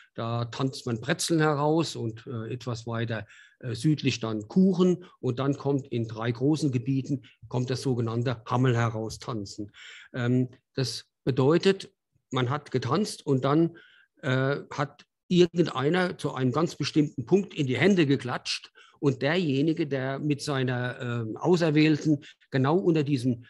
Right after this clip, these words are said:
ähm, äh, Kranz getanzt hat, der bekam dann sozusagen, äh, als Lohn einen Hammel geschenkt, beziehungsweise einen Kuchen oder eine Brezel. Jetzt könnte man etwas gehässig anmerken, man sieht also im Süden, die waren offensichtlich reicher,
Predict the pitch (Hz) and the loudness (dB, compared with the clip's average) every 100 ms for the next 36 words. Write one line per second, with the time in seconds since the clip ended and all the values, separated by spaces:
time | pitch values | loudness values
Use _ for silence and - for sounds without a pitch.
0 | _ - 113 110 113 - - 135 113 113 | _ -10 -6 -6 -8 -12 -8 -4 -4 -4
1 | 120 143 208 - - - _ 143 120 127 | 0 2 2 0 -6 -8 _ -4 -2 -2
2 | 139 - 151 - - - 131 127 131 127 | -2 -2 -4 -4 -16 -4 -2 0 -2 0
3 | 143 147 135 143 139 139 131 120 127 143 | 0 2 2 0 -2 -4 -4 -4 0 0
4 | 135 - _ _ _ - 123 120 - 127 | 0 -4 _ _ _ -4 -4 -2 -2 -2
5 | 117 - 131 131 139 170 170 - 131 127 | -2 2 6 6 6 6 4 2 0 0
6 | 107 151 180 180 170 160 170 - 139 147 | 0 4 4 4 0 -2 -2 -4 -2 0
7 | 127 131 131 123 120 120 170 160 170 156 | 0 -2 -4 -4 -6 -2 -2 0 0 -2
8 | - - 131 117 123 123 139 139 - 156 | -8 -4 -2 2 0 0 -4 -2 -2 -2
9 | - - 131 - 156 147 139 139 131 - | -4 -12 -10 0 2 4 4 6 4 0
10 | - - 147 143 123 139 147 156 131 139 | -16 -8 -4 -4 -2 0 2 0 -2 0
11 | 143 147 147 143 131 123 165 165 127 131 | 0 2 0 0 -2 -2 -4 -6 -2 0
12 | 120 170 160 147 123 120 131 131 117 131 | 0 0 -2 0 -2 -2 -4 -6 -6 -8
13 | - - 113 131 135 | -8 -6 -2 0 0